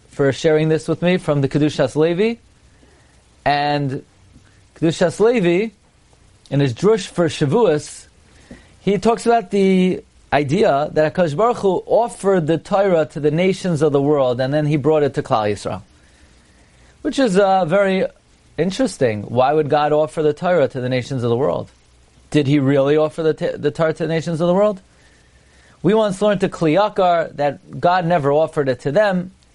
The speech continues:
He said it to us in a nusach that perhaps could have been applicable to them. But the Kedushas Levi says, I'll read to you inside, that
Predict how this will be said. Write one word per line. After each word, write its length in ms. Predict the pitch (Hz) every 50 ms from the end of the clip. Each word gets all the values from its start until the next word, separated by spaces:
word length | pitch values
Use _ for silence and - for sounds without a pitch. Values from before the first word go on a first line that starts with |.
| _ _
He 160 | _ - 160
said 300 | 143 - - 190 175 160
it 140 | 156 147 -
to 120 | - 156 -
us 540 | - - 185 196 180 - - - - - - _
in 160 | - 113 131
a 80 | 123 123
nusach 720 | 139 165 214 220 190 - - 202 185 170 147 - - -
that 260 | - 143 131 123 -
perhaps 460 | - - 127 131 156 165 156 151 - -
could 120 | - 156
have 80 | 151 135
been 120 | 147 131
applicable 500 | 127 - - 202 196 196 190 175 175 156
to 120 | - 160 156
them. 240 | 151 135 127 127 - _ _ _ _ - - _ _ _ _ _ _ _ _ _ _ _ _ -
But 120 | 160 175
the 80 | 156 220
Kedushas 320 | 233 254 185 226 220 -
Levi 300 | - 269 269 247 202 220
says, 460 | 190 - 214 214 196 175 175 147 -
I'll 160 | - - 156 175
read 180 | 208 214 160
to 80 | - 202
you 80 | 180
inside, 540 | 160 147 123 - 156 143 131 120 113 131 147 - _ _ _ _ _ _ _ _ _ _ _ _ _ _ _ _ _ _ _ _ _ _ _ _ _ _ - - - - _ - - _ _ -
that 420 | 127 151 156 151 151 151 - -